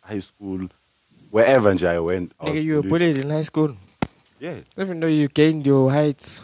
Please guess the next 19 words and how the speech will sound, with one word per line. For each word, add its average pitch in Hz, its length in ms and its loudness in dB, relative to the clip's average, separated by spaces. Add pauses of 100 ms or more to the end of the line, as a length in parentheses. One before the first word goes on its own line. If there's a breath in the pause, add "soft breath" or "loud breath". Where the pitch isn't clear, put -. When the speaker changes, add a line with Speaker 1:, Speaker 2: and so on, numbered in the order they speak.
Speaker 2:
and 120 380 -8
Speaker 1:
Not, 156 240 4
Speaker 2:
everything 143 160 -2
Speaker 1:
not 175 140 4
Speaker 2:
else? 131 80 -8
Speaker 1:
this 120 160 -8
high 110 240 -10
school. 107 360 -14 (440)
Bro, 110 200 0
I 113 80 6
had 117 300 -4
three 151 200 -6
high 123 220 -10
schools. 101 300 -18
My 95 220 -10
first 135 380 -10
high 123 160 -6
school, 120 260 -10
yeah, 80 420 -4